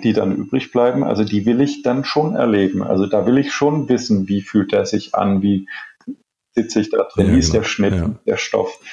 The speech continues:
Speaker 2: Ja.
Speaker 1: Ähm, und das, ähm, ist ein wichtiges Thema, was man unbedingt auf dem Radar haben muss, diese Vereinbarkeit zwischen neuen Technologien, Entwicklungen und dem Bedürfnis Mensch, weil letztlich dreht sich alles um den Mensch.
Speaker 2: Ja.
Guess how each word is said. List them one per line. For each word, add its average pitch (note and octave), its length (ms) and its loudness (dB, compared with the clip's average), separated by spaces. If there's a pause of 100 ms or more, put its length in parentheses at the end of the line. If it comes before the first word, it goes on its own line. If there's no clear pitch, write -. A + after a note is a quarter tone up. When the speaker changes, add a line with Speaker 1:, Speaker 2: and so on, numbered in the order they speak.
Speaker 2:
Ja. F2 240 -2
Speaker 1:
Ähm, G2+ 400 0
und A2+ 260 2
das, - 460 -2
ähm, A#2 440 2
ist - 240 -4
ein A2+ 140 2
wichtiges A#2+ 460 0
Thema, A#2+ 360 2
was A2+ 160 0
man G#2+ 300 0
unbedingt C3+ 480 0
auf G2+ 160 0
dem G#2 80 0
Radar G2 420 0
haben G#2 240 -2
muss, F#2+ 220 -4
diese G2+ 220 0
Vereinbarkeit A#2 1040 0 (300)
zwischen A2 480 0
neuen A2+ 280 2
Technologien, G#2+ 800 0
Entwicklungen C#3+ 760 0 (280)
und C#3+ 420 0
dem A2+ 320 4
Bedürfnis A#2+ 680 0
Mensch, G2 540 0
weil G#2 220 0
letztlich A2 500 -2
dreht A2+ 260 0
sich - 220 -4
alles C3 240 0
um G#2 140 0
den F#2+ 180 -2
Mensch. G2 320 -12
Speaker 2:
Ja. - 80 -20